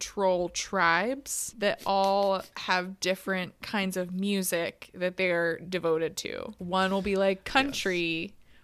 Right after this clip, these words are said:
Speaker 1: one will be techno, and that's kind of how the story goes. <laughs>
Speaker 2: Apparently Rachel Bloom runs the rock
Speaker 1: Mm-hmm.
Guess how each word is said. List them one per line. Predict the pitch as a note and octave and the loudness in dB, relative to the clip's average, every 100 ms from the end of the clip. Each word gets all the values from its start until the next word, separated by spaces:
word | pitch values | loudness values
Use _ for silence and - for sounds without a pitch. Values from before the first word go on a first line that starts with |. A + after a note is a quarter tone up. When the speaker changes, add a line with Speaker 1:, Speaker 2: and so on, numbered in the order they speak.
| - | -10
Speaker 1:
one | E3+ E3+ | -4 -2
will | F#3 | -2
be | A3 A3+ | -6 -8
techno, | - C#4+ C#4 - A3+ G3+ F#3 E3+ D#3+ F3+ | -4 -4 -4 -4 -2 -2 -2 -6 -6 -8
and | F#3+ F#3+ | -2 0
that's | G3 - | 0 2
kind | A#3 G3+ | 2 2
of | G3 | -2
how | - G#3 | 4 4
the | F#3+ | 4
story | F#3 - F#3 F#3 F#3 | -2 -2 0 0 -2
goes. | F3 E3 G3+ B3 G3 - | -4 -2 0 2 0 -2
<laughs> | - | -4
Speaker 2:
Apparently | - D#3 E3+ F3 | -2 4 4 6
Rachel | C3 A#2 A#2+ - A#2+ | 6 6 4 4 2
Bloom | F#2 G#2 G2+ G2+ A2 A#2 - | 2 0 2 0 -2 -4 -8
runs | G#2 G#2+ G2+ G#2 G#2 - | -2 2 2 0 -2 -4
the | A2 F#2+ F#2+ F2+ F2+ | 0 2 2 0 -4
rock | - G2+ F2 | -6 -2 -2
Speaker 1:
Mm-hmm. | - | -2